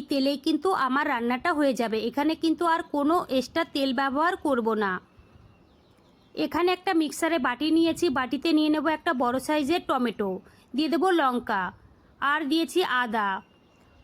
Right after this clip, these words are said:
আট থেকে দশটা রসুন। এবার আমি মিক্সারে বেটে নেব। এখানে কিন্তু আমি কোনো রকম জল ব্যবহার করিনি। আর বন্ধুরা, পেঁয়াজটাও কিন্তু ঠান্ডা হয়ে গেছে। এবার দিয়ে দেবো সামান্য একটু দই আর একটু জল দিয়ে মিক্সারে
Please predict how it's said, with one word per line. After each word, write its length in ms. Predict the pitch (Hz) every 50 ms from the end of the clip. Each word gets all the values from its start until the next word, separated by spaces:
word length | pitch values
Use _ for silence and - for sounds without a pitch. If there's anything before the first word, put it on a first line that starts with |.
| _ _ _ - - - _ - _ _ _ -
আট 180 | 277 302 311 - -
থেকে 180 | - 330 - 359 359 254 294
দশটা 360 | 277 269 - - - 359 370 427 440 359 294
রসুন। 420 | 285 262 254 - 269 254 226 196 202 - - - - 294
এবার 200 | 285 339 349 359 359 349
আমি 120 | 339 381 392 359
মিক্সারে 380 | 330 294 285 - - 320 311 349 269
বেটে 200 | 285 254 - 262 233 233
নেব। 140 | 220 196 214 220 - - 285
এখানে 240 | 277 311 339 349 359 359
কিন্তু 200 | 349 349 320 - 370 349
আমি 100 | 339 359 349 -
কোনো 160 | 302 277 277 302 269
রকম 200 | 311 311 - 381 370 320 247
জল 160 | 269 254 254 262 240
ব্যবহার 320 | 277 269 269 285 320 381 415 381
করিনি। 380 | 349 302 262 240 214 214 202 190 185 196 - _ _ _ - - - - - 294
আর 80 | 311 311 254
বন্ধুরা, 320 | 320 320 311 285 339 370 359 359 -
পেঁয়াজটাও 480 | 294 294 277 269 254 - - 302 302 294 -
কিন্তু 180 | 330 311 311 370 -
ঠান্ডা 280 | - 302 285 269 247 262 262 269
হয়ে 140 | 254 233 220 226
গেছে। 320 | 214 202 - - 240 220 208 196 - - _ _ - _ _ _ _ _ _ _ - -
এবার 300 | 285 285 247 320 330 339 311
দিয়ে 140 | 277 339 285
দেবো 140 | 349 302 359 349 -
সামান্য 300 | - 311 285 285 294 302 302 302
একটু 140 | - - 330 240 226
দই 220 | 277 294 311 339 392 415 392 - - -
আর 60 | 254 262 277
একটু 160 | 254 - - 320 262 226 -
জল 200 | 277 269 277 302 277 247
দিয়ে 140 | 311 349 392 339 320
মিক্সারে 400 | 294 269 - - 320 311 311